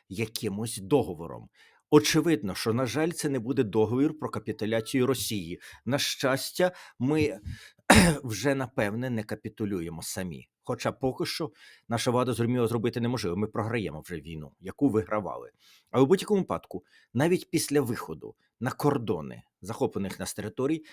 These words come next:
ми маємо підписувати якісь угоди. Це мають бути достатньо мудрі угоди,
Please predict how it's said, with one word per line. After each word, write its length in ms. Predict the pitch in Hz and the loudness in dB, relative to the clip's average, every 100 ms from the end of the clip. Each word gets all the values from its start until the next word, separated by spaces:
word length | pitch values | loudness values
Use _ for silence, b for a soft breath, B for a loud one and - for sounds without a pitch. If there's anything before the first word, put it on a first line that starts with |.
| B | B
ми 120 | 113 | 2
маємо 340 | 120 127 165 180 | 4 4 0 -2
підписувати 600 | - - 120 135 127 98 | -6 -4 -4 -4 -6 -6
якісь 260 | 98 - | -8 -8
угоди. 300 | 107 104 90 | -6 -6 -8
Це 140 | - 139 | -8 -4
мають 200 | 151 135 | -2 -2
бути 180 | 151 | -2
достатньо 480 | 139 143 - 107 110 | -2 -2 -2 -4 -2
мудрі 420 | 120 127 107 98 95 | -2 -2 -2 -4 -4
угоди, 560 | 113 107 170 160 73 | -6 -2 0 0 -4